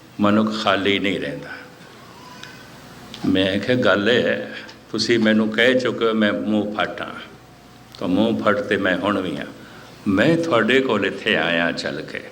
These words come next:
ਮੈਨੂੰ ਕੋਈ ਫਲ ਮਿਲਿਆ ਹੋਵੇ, ਐਸਾ ਨਹੀਂ ਦਿਖਾਈ ਦਿੰਦਾ, ਜਾਂ ਫਿਰ ਤੁਸੀਂ ਸਾਧੂ ਨਹੀਂ ਹੋ,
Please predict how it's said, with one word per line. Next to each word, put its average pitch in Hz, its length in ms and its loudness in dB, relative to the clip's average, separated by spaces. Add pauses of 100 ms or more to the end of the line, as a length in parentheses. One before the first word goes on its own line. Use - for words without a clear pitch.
(840)
ਮੈਨੂੰ 98 520 2
ਕੋਈ 156 220 2
ਫਲ 117 400 2
ਮਿਲਿਆ 110 420 4
ਹੋਵੇ, 92 400 -2 (120)
ਐਸਾ 101 320 0
ਨਹੀਂ 95 200 -2
ਦਿਖਾਈ 65 340 -10
ਦਿੰਦਾ, - 360 -10 (2000)
ਜਾਂ 120 200 4
ਫਿਰ 98 240 0
ਤੁਸੀਂ 90 320 -2
ਸਾਧੂ 92 480 2
ਨਹੀਂ 110 300 2
ਹੋ, 110 100 -4